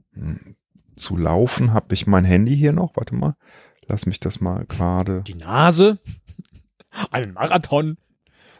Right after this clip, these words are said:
Speaker 1: Also im Moment hab ich nichts laufen.
Speaker 2: Und jede Menge Glücksspiel.
Speaker 1: Ich mach mal auf Flugmodus. Ja, da bin ich ja, anders als du, nicht anfällig.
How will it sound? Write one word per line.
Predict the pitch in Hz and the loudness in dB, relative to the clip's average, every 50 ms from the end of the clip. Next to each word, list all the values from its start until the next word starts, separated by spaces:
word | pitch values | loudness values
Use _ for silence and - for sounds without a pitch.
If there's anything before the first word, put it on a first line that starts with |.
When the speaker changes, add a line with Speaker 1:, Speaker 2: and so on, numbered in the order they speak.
| - _ - | -20 _ 0
Speaker 1:
Also | - 110 123 | 2 4 4
im | 127 131 | 6 4
Moment | 127 117 127 170 202 226 180 | 4 6 6 4 4 2 2
hab | 175 180 170 165 | 0 0 0 -2
ich | - - 135 | -4 -2 -2
nichts | 147 151 - - - - | -4 -4 -4 -8 -8 -4
laufen. | 95 95 85 80 80 80 80 - - - 78 78 78 - _ _ _ - | 0 2 4 4 4 2 0 -2 -10 -12 -12 -12 -12 -16 _ _ _ 2
Speaker 2:
Und | - 190 175 185 | 2 4 4 4
jede | 277 269 226 | 4 4 6
Menge | 208 202 185 160 | 6 6 6 6
Glücksspiel. | 147 165 - - - - - - - - 110 104 - - - - - - - | 4 4 2 2 0 -4 -6 -6 -8 -12 -16 -14 -6 -6 -6 -6 -6 -12 -18
Speaker 1:
Ich | - - | -10 -4
mach | - 107 101 | -2 -2 0
mal | 104 101 92 | 0 -2 -2
auf | - - - | -2 -6 -8
Flugmodus. | - - 101 107 110 - 143 151 151 135 - 92 95 - - - - _ _ _ _ _ _ - _ _ _ - | -10 -6 -6 -6 -6 -4 -4 -4 -4 -4 -4 -4 -6 -6 -8 -16 -18 _ _ _ _ _ _ -20 _ _ _ -2
Ja, | - 113 | -2 2
da | - 135 143 | 4 4 4
bin | 160 165 | 4 2
ich | 151 - | 2 4
ja, | 147 127 120 107 - - - - - - | 4 4 4 4 -2 -6 -12 -14 -16 -6
anders | - 127 127 127 117 110 | -2 2 2 2 4 2
als | 107 - - | -2 -4 -2
du, | - 127 143 | -2 0 2
nicht | 139 147 147 - - - - | 4 4 2 2 -2 -4 0
anfällig. | 117 110 110 - - 82 73 76 82 - - - | 2 2 2 2 -2 -4 -4 -4 -6 -8 -14 -18